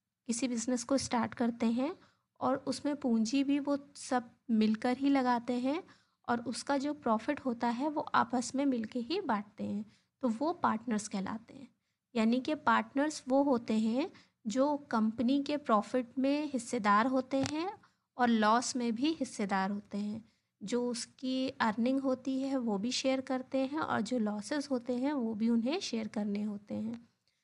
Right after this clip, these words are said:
जो पूंजी लगती है, कैपिटल लगाई जाती है, वो भी आपस में शेयर करके ही वो लगाते हैं। ओके, नेक्स्ट है लोन्स। लोन्स क्या होते हैं? जब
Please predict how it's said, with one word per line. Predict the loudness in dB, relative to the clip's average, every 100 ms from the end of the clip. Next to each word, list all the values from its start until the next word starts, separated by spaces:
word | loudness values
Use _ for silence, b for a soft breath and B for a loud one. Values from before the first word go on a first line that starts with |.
| _ -4
जो | -2
पूंजी | 0 2 2 2 0
लगती | -2 -2 0 0
है, | 0
कैपिटल | -2 -4 -2 -2
लगाई | 0 0 0
जाती | 0 -2 -2 -4
है, | -2 -4
वो | -2 0
भी | 0 0 -2 B B B _ _ -2
आपस | 0 0 -2 -2
में | -2
शेयर | 0 0 0
करके | 0 -2 0 0
ही | 0
वो | 0 -2 0
लगाते | 2 2 -2 -10 -16
हैं। | -18 _ _ _ _ -8
ओके, | -6 -4 -4 -6 _ _ _ _ _ _ _ _ _ _
नेक्स्ट | -4 -4 -4 -2
है | 2
लोन्स। | 2 2 0 -2 -8 -6 2
लोन्स | 4 4 4
क्या | 4 4
होते | 4 2 0
हैं? | 2 0 -4 -14 _ _ _ _ _ _ _ _ -20 -20 _ _ _ _ -2
जब | 4 4